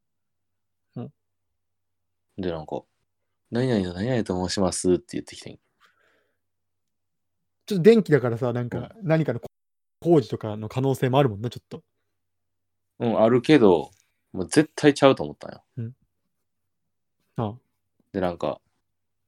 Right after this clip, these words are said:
Speaker 2: 「何々の何々です」って言ったんやけどさ、その、会社の名前がめっちゃちっちゃかったんよ、声。早くて。
Speaker 1: うん。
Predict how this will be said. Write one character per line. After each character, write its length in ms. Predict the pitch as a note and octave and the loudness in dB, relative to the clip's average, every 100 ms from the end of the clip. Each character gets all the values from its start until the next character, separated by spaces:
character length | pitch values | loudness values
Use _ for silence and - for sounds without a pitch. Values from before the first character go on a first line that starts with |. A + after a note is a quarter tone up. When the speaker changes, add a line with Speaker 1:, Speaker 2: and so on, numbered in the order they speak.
| _ _ | _ _
Speaker 2:
「何 180 | A2 C3 | -4 -2
々 160 | C#3 A2+ | -2 -2
の 100 | G2+ | -2
何 160 | G#2 | -4
々 140 | B2+ A#2+ | -2 -2
で 100 | F#2 | -2
す」 160 | - - | -2 -2
っ 40 | |
て 100 | F2 | -2
言 20 | |
っ 40 | - | -4
た 60 | |
ん 40 | D2+ | -6
や 40 | |
け 40 | C#2+ | -8
ど 60 | |
さ、 100 | D2+ | -8
そ 200 | D2+ D#2+ | -10 -8
の、 80 | D#2 - - | -10 -10 -6
会 260 | - C#3 | 4 4
社 160 | C3 D3 | 6 4
の 80 | D3 | 4
名 100 | C#3+ | 4
前 120 | C#3+ | 2
が 80 | B2 | 0
め 180 | G#2+ C#3 | 2 0
っ 40 | |
ち 160 | - D3+ | 0 -4
ゃ 40 | |
ち 60 | - | 0
っ 40 | |
ち 80 | - | 2
ゃ 20 | |
か 60 | D#3+ | 2
っ 40 | |
た 100 | - | 2
ん 20 | |
よ、 80 | E2 | 0
声。 240 | D#2+ D#2 - _ _ _ _ _ _ _ _ _ | 0 -2 -2 _ _ _ _ _ _ _ _ _
早 240 | - A2 G2+ | -2 2 2
く 100 | - | 0
て。 180 | - - _ _ | -16 -18 _ _
Speaker 1:
う 60 | D3 | -6
ん。 180 | B2 | -6